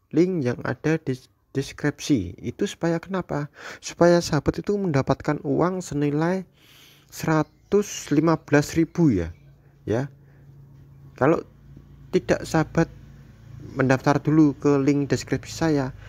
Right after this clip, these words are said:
nanti sia-sia sahabat. Sahabat tidak mendapatkan uang seratus lima belas, sahabat. Nah, setelah sahabat memasukkan nomor sahabat di link di deskripsi nanti,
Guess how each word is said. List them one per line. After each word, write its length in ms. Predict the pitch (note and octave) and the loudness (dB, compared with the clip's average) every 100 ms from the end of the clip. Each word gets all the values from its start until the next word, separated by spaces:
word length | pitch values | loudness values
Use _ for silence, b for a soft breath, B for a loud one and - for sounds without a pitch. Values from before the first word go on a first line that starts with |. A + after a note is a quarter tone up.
| B B | B B
nanti 480 | C#3 D3+ G3+ G#3 F#3 | 0 4 2 0 -6
sia-sia 640 | - D3+ E3 D#3+ F3 D#3+ | 2 4 4 2 0 0
sahabat. 320 | D3+ C#3+ D3 - - - | -2 0 -2 -2 -14 -20
Sahabat 360 | - B2+ - D#3 | -6 -6 -4 -6
tidak 200 | - A2+ A#2 | -2 -4 -2
mendapatkan 800 | A#2 A2+ A2 G#2+ - D#3+ E3 E3 b b b b b b b b | -2 0 0 -2 0 0 0 -4 b b b b b b b b
uang 480 | B2 C3 D#3 E3+ E3 | 0 2 4 0 -6
seratus 760 | - - - C3+ C3+ - D#3 - | -10 -10 -4 -2 -4 -4 -10 -6
lima 240 | C#3+ C#3+ | -4 -4
belas, 400 | C#3+ C#3+ C#3+ - | -4 0 0 0
sahabat. 320 | A2+ - G2+ - | -10 -6 -8 -8
Nah, 240 | G#2 G#2+ G#2+ B B B | -4 -2 -2 B B B
setelah 300 | - D3+ F3+ | -4 -2 0
sahabat 420 | F3 E3 E3+ - | 0 0 0 0
memasukkan 640 | D#3 D#3+ D#3+ - - D3+ D3 | -2 -2 -2 -4 -4 -4 -2
nomor 440 | D3 D3 C#3+ C#3+ | 0 0 2 0
sahabat 640 | C#3+ C#3 C3 - C3 C3 - _ _ _ _ _ - _ | -2 -2 -4 -2 2 2 0 _ _ _ _ _ -20 _
di 160 | B2 B2 | 4 6
link 400 | C3 C#3 B2 A#2+ | 6 4 0 -2
di 160 | B2+ | -2
deskripsi 560 | - A2 - A#2 - A#2+ | -2 -6 -4 -4 -2 -2
nanti, 400 | E3 D3+ G#2+ | -2 0 0